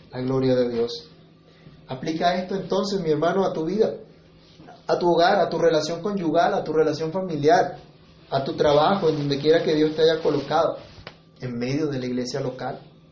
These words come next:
en medio de los que te rodean. Pide a Dios que puedas temerle en verdad, sometiéndote a su señorío en cada aspecto de tu vida, y que no vayas tú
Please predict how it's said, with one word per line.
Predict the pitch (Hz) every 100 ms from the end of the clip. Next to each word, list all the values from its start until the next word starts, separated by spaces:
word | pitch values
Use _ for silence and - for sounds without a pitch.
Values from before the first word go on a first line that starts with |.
| - _ - -
en | 131
medio | 127 131 139
de |
los | 135 135
que | 127
te | 127
rodean. | 113 113 123 127 - - - _ - - - -
Pide | 127 143
a |
Dios | 147 143 143
que | -
puedas | 127 123 123 131 127 - - - -
temerle | 123 117 127 139 151
en | 151
verdad, | 151 135 135 127 131 -
sometiéndote | 123 113 110 127 135 143 123
a | 120
su | 131
señorío | - 143 151 147 143 143 - - - -
en | - 117 117 113 -
cada | 139 139 143 143
aspecto | 127 117 - 127 131 - - - -
de | 117
tu | 110 113
vida, | 120 120 110 - - - - - - - - - -
y | -
que | 120
no | 113 123
vayas | 131 139 - -
tú | 143 -